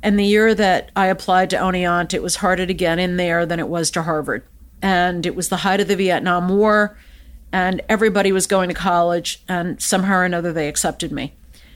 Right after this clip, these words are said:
I was eternally grateful to them for accepting me, and I had a great four years there.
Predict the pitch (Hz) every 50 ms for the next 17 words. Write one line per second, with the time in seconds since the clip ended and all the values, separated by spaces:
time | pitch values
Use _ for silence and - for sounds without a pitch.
0 | - - - - - 185 202 185 - - - - 233 - - - - 269 254 247
1 | 240 233 226 185 - 190 202 196 190 185 - - - 175 160 - - 185 175 180
2 | 165 160 180 180 - 185 175 170 - - 202 202 202 - 208 202 196 190 180 180
3 | 175 160 135 190 190 180 185 190 185 175 175 175 175 - - 190 196 202 196 -
4 | - - 202 196 190 190 180 175 170 170 160 - - 180 170 170 170 170